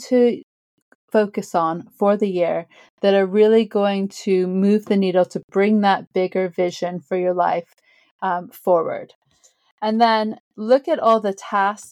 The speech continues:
and the milestones that need to occur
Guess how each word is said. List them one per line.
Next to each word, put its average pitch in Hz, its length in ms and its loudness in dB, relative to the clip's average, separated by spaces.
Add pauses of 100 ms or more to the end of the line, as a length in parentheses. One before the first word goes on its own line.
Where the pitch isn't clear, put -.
and 196 140 -8
the 190 60 -6
milestones 196 920 -4
that 180 180 -4
need 208 300 -2
to 247 180 2
occur 202 640 -2